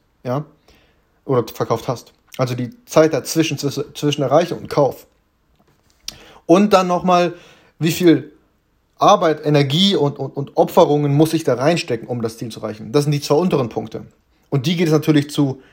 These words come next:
zu minimieren und zu, so stark wie möglich zu reduzieren. Und die meisten da draußen versuchen immer, das Ziel schmackhafter zu machen <clears throat> und auch noch, ja, die Wahrnehmung zu verstärken,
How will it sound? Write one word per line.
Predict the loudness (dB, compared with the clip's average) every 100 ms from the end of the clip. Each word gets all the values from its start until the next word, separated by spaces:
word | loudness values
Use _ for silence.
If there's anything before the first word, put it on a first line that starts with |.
| _
zu | -2
minimieren | 2 4 4 2 2
und | -4
zu, | -10 -10
so | -8
stark | 0 2 2
wie | 2
möglich | 0 -2 -8
zu | -8
reduzieren. | 2 2 2 -2 -10 -10 -12 _ _ -20 -20 -20 _ _
Und | 0
die | 4
meisten | 4 2 2
da |
draußen | 4 4 4 0 -4 -8 _ _ _ _ _ _ _ _ _ -20 _ _
versuchen | 0 2 2 -2 0
immer, | 4 4 2 -8 _ _ _ -20 -8
das | 2 2 2 -10 -14
Ziel | -2 4 4 4 -2 -8 -12
schmackhafter | -6 -2 2 4 2
zu | 2
machen | 2 2 2 -4 -8 _ _ -2
<clears throat> | 0 2 -2 2
und | 4 4
auch | 4
noch, | 2 0 -4 -6
ja, | 0 0
die | 0 -2
Wahrnehmung | 2 2 2 0 -2
zu | -6
verstärken, | -10 0 4 4 0